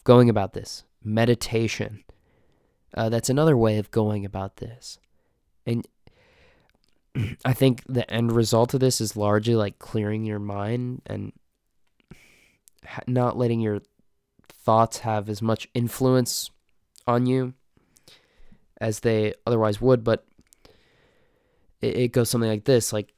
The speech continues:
uh, at least mindfulness meditation, which is a kind of meditation, and this is a kind of meditation I'm most familiar with. Um, you are just noticing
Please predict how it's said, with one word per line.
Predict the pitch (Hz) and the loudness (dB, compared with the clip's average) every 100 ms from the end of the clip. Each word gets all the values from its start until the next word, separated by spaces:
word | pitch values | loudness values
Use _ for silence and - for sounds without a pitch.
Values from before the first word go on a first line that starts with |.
| _ _ - | _ _ -6
uh, | 113 | -4
at | - 120 | -2 0
least | 123 - | 0 0
mindfulness | 113 113 113 123 120 117 | 0 2 2 2 0 0
meditation, | 123 117 107 120 117 127 120 | -2 -2 0 -2 0 -2 -4
which | 107 113 | -4 -6
is | |
a | 110 | -6
kind | - - 110 110 | -8 -8 -6 -2
of | |
meditation, | 113 113 107 113 113 123 127 117 - | -2 -2 0 2 2 0 -2 -4 -2
and | 117 | 2
this | 120 | 4
is | - | 2
a | |
kind | 113 113 | 2 4
of | 110 | 6
meditation | 110 107 110 104 107 | 4 4 0 0 0
I'm | 104 104 104 _ - | -2 -4 -6 _ -2
most | 113 110 | 2 2
familiar | - 113 151 185 110 | 2 4 8 10 8
with. | 107 104 _ _ _ - - _ _ _ _ | 6 2 _ _ _ -20 -20 _ _ _ _
Um, | - 107 107 _ _ _ _ _ _ _ _ _ _ _ - | -12 -12 -12 _ _ _ _ _ _ _ _ _ _ _ -10
you | 131 135 | 0 6
are | 131 | 6
just | 117 117 110 - | 8 6 6 2
noticing | 117 113 117 120 117 107 113 107 107 104 104 101 110 113 | 0 4 6 8 8 4 2 2 2 0 -6 -8 -14 -20